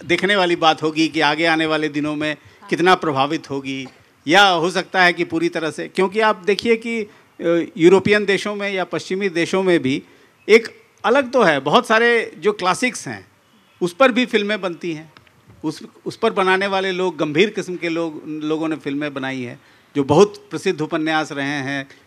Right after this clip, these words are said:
कालजयी कृतियाँ रही है, उस पर उप-, अ, बनी हैं कहानियाँ, उस पर फिल्में बनी हैं। बांग्ला में आप देखिए कि बहुत सारे जो बड़े लेखक हैं वो दोनों तरह के माध्यम के लिए लिखते हैं।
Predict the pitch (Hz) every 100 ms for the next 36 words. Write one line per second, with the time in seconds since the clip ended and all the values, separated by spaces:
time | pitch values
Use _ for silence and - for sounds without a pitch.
0 | - 147 143 160 165 165 139 151 156 147
1 | 139 135 135 131 190 170 156 - 147 139
2 | 127 135 143 135 127 117 123 127 _ _
3 | - 139 190 165 151 143 143 131 127 120
4 | 120 _ _ _ _ _ - 123 160 175
5 | 220 220 214 202 175 185 196 190 180 175
6 | 143 185 220 208 202 190 196 196 - -
7 | 127 131 180 226 190 147 127 - 95 90
8 | _ _ _ _ _ _ - 202 196 240
9 | 269 247 220 190 214 214 165 165 147 160
10 | 170 160 151 131 120 - 117 95